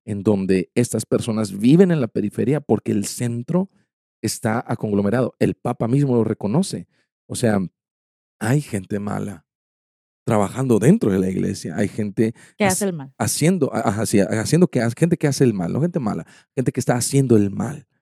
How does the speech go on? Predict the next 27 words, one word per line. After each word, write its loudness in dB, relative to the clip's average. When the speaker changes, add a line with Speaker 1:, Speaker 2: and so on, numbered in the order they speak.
Speaker 1:
Y -2
hay 4
que 6
re-, 4
denunciarlos 0
y 2
hay 4
que -6
ir -2
tras -4
ellos. 0
Pero 8
esa 2
es -4
una 8
parte -8
que 0
le 4
va 0
a -8
tocar 0
a -2
una 0
persona 0
encargada 0
de 4
eso, -2